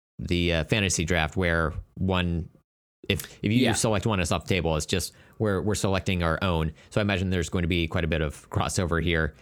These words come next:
Speaker 1: Uh, but who knows? Maybe there's some surprises.
Speaker 2: Yeah.
Speaker 1: Probably not.
Speaker 2: Yeah, I know. I'm, I'm really
Speaker 1: Yeah.
Speaker 2: looking forward to it, though. I'm curious. We didn't talk about, uh,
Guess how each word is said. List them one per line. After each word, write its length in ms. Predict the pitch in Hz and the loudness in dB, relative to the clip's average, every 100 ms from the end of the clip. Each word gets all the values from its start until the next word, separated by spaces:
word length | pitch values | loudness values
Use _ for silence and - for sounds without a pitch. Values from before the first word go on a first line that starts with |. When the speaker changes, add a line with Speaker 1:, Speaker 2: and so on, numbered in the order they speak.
| - - - - | -20 -20 -8 -2
Speaker 1:
Uh, 340 | 90 90 92 | 0 2 0
but 160 | 92 92 | 0 0
who 80 | |
knows? 260 | 120 139 82 | 0 -2 0
Maybe 480 | 90 90 92 90 92 - _ - | 0 2 2 0 -2 -8 _ -2
there's 260 | 92 87 - - | -2 -2 -10 -4
some 220 | 95 87 - - | -2 -2 -8 -8
surprises. 640 | 95 104 101 147 151 - - - | -2 0 2 0 -2 -6 -16 -6
Speaker 2:
Yeah. 240 | 92 87 - _ - | -4 -4 -6 _ -4
Speaker 1:
Probably 540 | - - - - - - | -2 0 -2 -4 -8 -12
not. 240 | - - - _ | -12 -12 -16 _
Speaker 2:
Yeah, 140 | 98 | -4
I 60 | 95 | -2
know. 280 | 95 92 92 | -2 -4 -4
I'm, 220 | 135 123 - | -4 -4 -2
I'm 160 | 143 165 | -2 0
really 180 | 220 233 | 0 0
Speaker 1:
Yeah. 40 | |
Speaker 2:
looking 220 | 170 160 | 0 -2
forward 240 | 151 165 160 | 0 -2 0
to 140 | 120 | -2
it, 60 | 104 | 0
though. 120 | 110 | 0
I'm 160 | 110 113 | 0 -2
curious. 460 | 139 135 127 - | -2 0 0 -2
We 160 | 143 151 | -2 0
didn't 160 | 160 147 | 0 0
talk 180 | 147 | 0
about, 240 | 139 131 117 | 0 0 2
uh, 300 | 104 98 | 0 -2